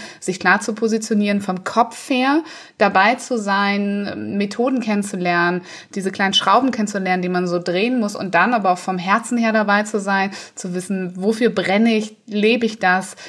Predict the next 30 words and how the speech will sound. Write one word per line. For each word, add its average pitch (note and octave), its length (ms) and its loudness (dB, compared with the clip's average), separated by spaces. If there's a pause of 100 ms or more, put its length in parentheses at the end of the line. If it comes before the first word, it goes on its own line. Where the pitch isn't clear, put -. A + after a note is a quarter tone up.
(140)
wie G3+ 160 0
fühle B3 320 0
ich A3+ 160 -2
mich? F#3+ 300 -6 (500)
Und G3+ 240 0
dann F#3 220 6
aber G#3+ 220 4
auch - 140 -4
ganz G3 240 0
wichtig, C4 640 -6 (380)
danach, G3+ 760 2 (460)
ähm, F#3+ 260 -2
auch G#3+ 220 2
zu - 180 -8
lernen, G3+ 260 2
was G3 140 -4
gibt A3 180 -6
es A3 100 -6
vielleicht F3+ 460 0
noch G3+ 420 0
für G3 600 2 (340)
Methoden? B3+ 600 2
Und G3+ 120 0
du G#3 40 -2
sprichst G#3+ 280 -2
ja G#3+ 120 4
auch G#3 60 0
von G3 160 -2
Manifestation, G3+ 1040 0
ne? D4 260 0